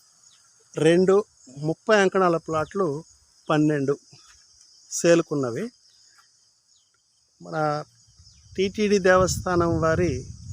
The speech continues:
ప్రసన్న వెంకటేశ్వర స్వామి దేవాలయం అప్పలాయగుంట, దేవాలయానికి సరిగ్గా ఫర్లాంగ్ ముందు ఎడమవైపు పదహారు ఎకరాల్లో ఇది డెవలప్ చేయబడి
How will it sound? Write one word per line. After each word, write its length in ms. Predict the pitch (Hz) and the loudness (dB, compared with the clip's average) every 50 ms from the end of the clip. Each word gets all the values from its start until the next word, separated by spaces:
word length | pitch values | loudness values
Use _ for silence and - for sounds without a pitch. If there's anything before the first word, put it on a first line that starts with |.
| - - - - - - - - | -16 -16 -18 -18 -16 -10 -6 -2
ప్రసన్న 400 | 165 160 - - 208 214 208 202 | -2 0 0 0 0 2 2 2
వెంకటేశ్వర 640 | 185 180 175 165 - 185 - 190 190 180 - 185 180 | 2 0 -2 -2 -4 -6 -4 -4 -4 -4 -4 -6 -6
స్వామి 380 | 160 - - 180 170 160 156 | -6 -4 -4 -2 0 0 -2
దేవాలయం 560 | 143 139 143 147 151 151 156 151 147 139 139 143 - - | 0 0 0 0 2 0 0 0 0 -2 -4 -6 -10 -16
అప్పలాయగుంట, 680 | - - 170 175 175 165 160 147 139 139 135 - - - - - - - - - - - - - - - - - - - 147 | -12 -4 0 2 2 2 2 2 0 -2 -2 0 -2 -2 -4 -4 -10 -10 -8 -8 -8 -6 -2 0 0 0 0 0 0 0 2
దేవాలయానికి 680 | 156 175 190 196 196 196 190 180 180 180 185 - - 226 185 - | 4 4 6 6 6 6 6 6 6 6 4 4 2 2 2 0
సరిగ్గా 380 | - 160 - - - - 226 | 0 0 -2 -2 0 0 0
ఫర్లాంగ్ 580 | - - - 175 170 175 185 185 185 180 170 165 165 170 | 0 2 0 0 2 4 4 4 4 4 4 2 2 2
ముందు 240 | 180 196 185 214 254 - - - - - - - - - - - - - - - | 2 2 0 -2 -4 -6 -8 -8 -8 -8 -10 -10 -16 -18 -20 -20 -20 -20 -10 -4
ఎడమవైపు 720 | 139 147 165 185 190 202 196 185 185 175 170 - - 208 175 151 160 160 - - - - - - - - - - - - - - - - - - | -2 0 2 2 4 2 2 2 2 0 0 -2 -4 -2 -2 -2 -4 -8 -12 -20 -20 -20 -20 -20 -20 -20 -20 -20 -20 -20 -20 -20 -20 -18 -10 -4
పదహారు 360 | 151 160 175 151 165 165 160 160 | 0 0 2 4 4 4 4 2
ఎకరాల్లో 600 | 156 151 - 190 196 196 185 180 156 127 120 123 - - - - _ _ _ - - - _ _ - - - | 0 -2 0 2 4 4 4 2 -2 -4 -8 -10 -16 -20 -20 -20 _ _ _ -20 -20 -20 _ _ -20 -14 -10
ఇది 200 | 156 160 151 131 123 120 - - _ - - _ - - - - - - - - - - - - - - 151 | -6 -4 -4 -4 -6 -8 -14 -20 _ -20 -20 _ -20 -20 -20 -20 -20 -20 -20 -20 -20 -20 -20 -20 -14 -6 -2
డెవలప్ 420 | 147 151 160 165 160 - - - | -2 0 0 -2 -4 -4 -4 -2
చేయబడి 300 | 160 156 151 156 156 180 | -2 0 0 -2 -2 -4